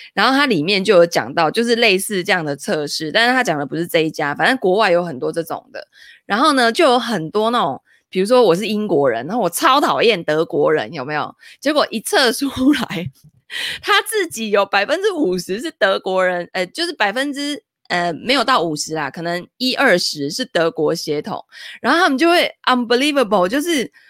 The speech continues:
就是我自己知道的阿公阿嬷，然后在网上是没有人有德国血统的，可是就是这么巧。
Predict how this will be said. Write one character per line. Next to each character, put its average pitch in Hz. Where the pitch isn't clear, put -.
就 392
是 403
我 208
自 403
己 226
知 285
道 349
的 -
阿 180
公 262
阿 214
嬷， 233
然 196
后 220
在 240
网 147
上 190
是 254
没 214
有 226
人 143
有 143
德 156
国 151
血 160
统 143
的， 101
可 165
是 254
就 262
是 254
这 247
么 202
巧。 113